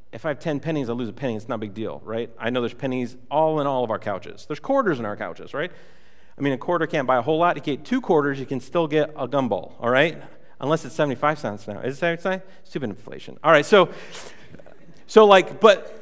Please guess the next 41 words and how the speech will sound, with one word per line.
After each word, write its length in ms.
it 120
has 180
value. 240
The 100
thing 220
is, 140
though, 180
for 140
her, 140
one 280
coin 460
was 160
a 120
full 300
day's 340
wage. 640
So 520
I 120
don't 120
know 60
if 120
you've 100
ever 180
worked 300
eight 160
hours. 500
How 200
mu-, 140
how 200
mu-, 100
it, 240
like, 300
to 100
work 160
eight 100
hours 220
is 80
a 60
lot, 320
isn't 180
it? 160